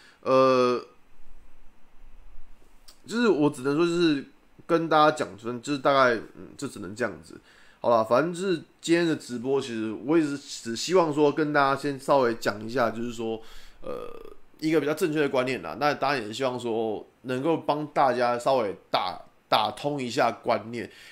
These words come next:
那至于说下礼拜的盘，其实讲实在话，我还真的不知道。但是我只觉得说杀破前波低点，市场应该就会有恐慌了。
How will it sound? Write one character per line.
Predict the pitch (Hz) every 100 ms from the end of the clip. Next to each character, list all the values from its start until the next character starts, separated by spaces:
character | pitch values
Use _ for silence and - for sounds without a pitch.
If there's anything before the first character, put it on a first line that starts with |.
| -
那 | 190
至 | 196 220
于 | 180
说 | 180 180
下 | 208
礼 | 190
拜 | 123 147
的 | 123
盘， | 104 - 82 82 - - - -
其 | -
实 | 127 135 - -
讲 | - 117 101
实 | 110
在 | 131 117
话， | 120
我 | 104
还 | 104 104
真 | 123
的 | 117
不 | 110
知 | 113
道。 | 98 92 - - - -
但 | 196 196
是 |
我 | 170 170
只 | 151
觉 | - 123
得 | 120
说 | 117 123 123 - -
杀 | - 180 165
破 | 165 170 127
前 | - 135
波 | 135 139
低 | 139 127 120
点， | 117 71 _ _ -
市 | - -
场 | 139 110
应 | - 139
该 | 147 135
就 | 143
会 | 123
有 | 110
恐 | 107 107 -
慌 | 107 78
了。 | 71